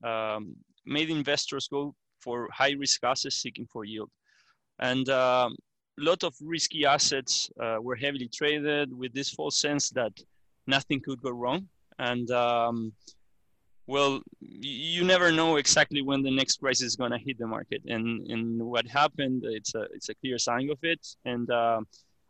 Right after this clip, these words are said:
I believe this crisis showed how liquidity is still a concern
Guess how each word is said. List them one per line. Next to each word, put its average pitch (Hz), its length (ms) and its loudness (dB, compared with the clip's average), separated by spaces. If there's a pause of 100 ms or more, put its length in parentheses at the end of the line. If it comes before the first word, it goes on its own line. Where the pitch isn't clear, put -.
I 151 100 8
believe 160 260 4
this 151 180 4
crisis 147 360 2
showed 139 500 0
how 139 200 4
liquidity 135 500 0
is 127 100 2
still 143 280 0
a 123 40 0
concern 113 480 -2